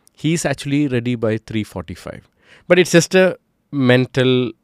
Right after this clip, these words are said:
approach. It, it, it works for some people. It completely backfires in some people, because they take other fifteen minutes a-, as an additional advantage. So the point is, you put a tactical stress in such a way that,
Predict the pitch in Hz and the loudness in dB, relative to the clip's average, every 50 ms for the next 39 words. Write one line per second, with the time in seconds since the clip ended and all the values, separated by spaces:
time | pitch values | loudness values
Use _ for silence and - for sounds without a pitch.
0 | _ _ _ 110 - - - 104 101 92 - - - - - _ 147 156 - _ | _ _ _ -8 -4 -2 -2 -2 -2 -6 -10 -12 -14 -16 -10 _ -8 -8 -6 _
1 | - 156 135 - - _ _ _ _ _ - 143 - 143 165 185 185 - - 170 | -10 -10 -10 -12 -18 _ _ _ _ _ -12 -10 -2 0 0 0 0 -2 -4 -4
2 | 147 - - 131 127 123 - 120 113 - - 135 143 147 - - _ _ - 127 | -4 -2 -2 -2 -2 -2 -4 -8 -6 -6 -6 -6 -6 -6 -8 -14 _ _ -10 -10
3 | 123 - _ - - _ - 110 107 - - 120 120 - - 123 123 107 104 104 | -10 -10 _ -20 -20 _ -8 -8 -8 -6 -6 -8 -8 -6 -6 -8 -6 -4 -4 -4
4 | 101 - - - 113 104 104 104 - - 98 92 - - 87 85 - 92 95 90 | -4 -4 -6 -6 -6 -4 -4 -6 -6 -8 -10 -10 -10 -12 -12 -12 -14 -14 -14 -12
5 | 95 98 98 107 - 117 117 107 113 120 113 - 127 113 - - - - - - | -12 -12 -12 -8 -6 -6 -6 -4 -6 -6 -6 -6 -8 -8 -8 -12 -20 -20 -20 -20
6 | _ _ - 113 113 120 127 120 - 123 107 - - 127 120 113 107 110 110 - | _ _ -4 -4 -2 -2 -2 -2 -4 -6 -6 -4 -4 -4 -2 -2 -4 -4 -4 -6
7 | - 120 110 107 113 - - 107 110 107 101 95 104 104 - - 120 107 98 87 | -6 -4 -4 -4 -6 -8 -10 -8 -6 -6 -6 -6 -6 -8 -6 -6 -6 -4 -6 -6
8 | 85 90 87 85 82 - 82 76 - - _ _ _ _ _ _ _ _ _ _ | -8 -8 -10 -10 -12 -14 -16 -18 -20 -20 _ _ _ _ _ _ _ _ _ _
9 | _ _ _ _ _ _ _ - - 170 170 - - - 151 160 151 - - 135 | _ _ _ _ _ _ _ -4 -2 0 0 0 -2 -2 -2 -2 -2 0 2 2
10 | 131 156 180 - 170 170 - - 156 143 - 160 160 190 175 139 127 117 - - | 2 2 0 -2 -4 -4 -4 -4 -6 -6 -6 -6 -6 -6 -4 -2 -2 -2 -2 -4
11 | - 131 - 151 139 - - - 131 127 - 139 131 - 127 117 - 139 120 120 | -8 -8 -6 -6 -6 -6 -6 -6 -6 -6 -6 -8 -8 -8 -8 -8 -6 -6 -6 -4
12 | 117 107 107 117 - | -6 -6 -8 -10 -10